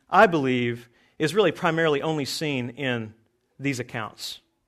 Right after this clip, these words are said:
I don't think we see that same kind of activity today. I'm not saying that there's not demon-possessed people. I believe that's possible. But the kind of outlandish things and the opposition, verbal opposition we see, I think was primarily because of the Sovereign One who had arrived, the King.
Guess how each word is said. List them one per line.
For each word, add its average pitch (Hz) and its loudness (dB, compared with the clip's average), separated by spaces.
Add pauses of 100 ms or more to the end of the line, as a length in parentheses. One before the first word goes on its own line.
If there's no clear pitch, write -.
(400)
I 147 -4
don't 156 -4
think 151 -12
we 131 -8
see 147 -6
that 139 -2
same 147 -4
kind 131 -6
of 113 -8
activity 113 -10
today. 117 -4
I'm 120 -2
not 139 -6
saying 139 -4
that 117 -10
there's 123 -8
not 127 -2 (380)
demon-possessed 131 -2
people. 147 -2
I 117 0
believe 120 -4
that's 123 -4
possible. 123 -4 (720)
But 151 0
the 156 -6
kind 196 4
of 151 4 (200)
outlandish 185 4
things 139 -2
and 135 -4
the - -6
opposition, 165 4 (220)
verbal 170 8
opposition 139 2
we 131 -4
see, 160 0 (100)
I 175 4
think 170 0
was 147 2
primarily 170 2
because 135 2
of 131 -6
the 131 -2
Sovereign 175 4
One 127 -4
who 147 -2
had 143 4
arrived, 156 4
the 156 -2
King. 180 -2